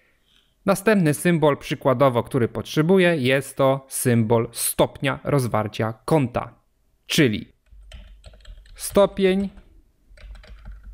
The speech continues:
dwa razy procent i tym razem litera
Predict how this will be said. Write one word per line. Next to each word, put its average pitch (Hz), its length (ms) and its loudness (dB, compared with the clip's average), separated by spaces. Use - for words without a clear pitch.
dwa 143 360 4
razy 113 500 -2
procent 190 680 0
i 208 380 -2
tym 165 240 2
razem 127 480 0
litera 120 720 0